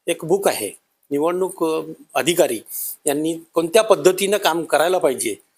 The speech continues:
याच्यामध्ये त्या पद्धतीनं, कोणत्या पद्धतीनं करायला पाहिजे, त्याचा उल्लेख त्या पुस्तकात आहे. त्या पुस्तकाचं आम्ही तिथं वापर कोर्टामध्ये दिलेले आहेत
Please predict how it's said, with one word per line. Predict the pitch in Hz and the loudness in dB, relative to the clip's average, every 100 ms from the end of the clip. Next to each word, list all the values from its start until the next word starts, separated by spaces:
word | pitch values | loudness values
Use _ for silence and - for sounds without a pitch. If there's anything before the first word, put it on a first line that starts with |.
| - _ | -20 _
याच्यामध्ये | 143 170 165 165 | -2 0 -2 -4
त्या | 165 170 | -2 -2
पद्धतीनं, | 165 139 156 180 175 | -2 -4 -4 -4 -4
कोणत्या | 175 156 160 196 | -2 -4 0 0
पद्धतीनं | 175 151 165 156 | 0 -4 -8 -6
करायला | 143 127 120 | -2 0 0
पाहिजे, | 107 104 160 - - - - _ | -4 -6 -10 -10 -14 -12 -12 _
त्याचा | 151 - | -4 -2
उल्लेख | 175 156 170 196 | 0 2 2 2
त्या | 196 | 0
पुस्तकात | 180 165 - 170 160 | 0 0 2 2 2
आहे. | 113 - 90 _ _ _ _ _ _ _ _ _ - | 0 -4 -10 _ _ _ _ _ _ _ _ _ -2
त्या | 156 | -2
पुस्तकाचं | 156 - 151 170 175 | 0 0 0 0 0
आम्ही | 165 165 | 0 -2
तिथं | 165 147 160 | -6 -8 -4
वापर | 151 143 175 | 0 0 -2
कोर्टामध्ये | - 160 151 170 165 | -4 -4 0 0 -2
दिलेले | 147 135 170 180 | -2 0 0 0
आहेत | 113 | -2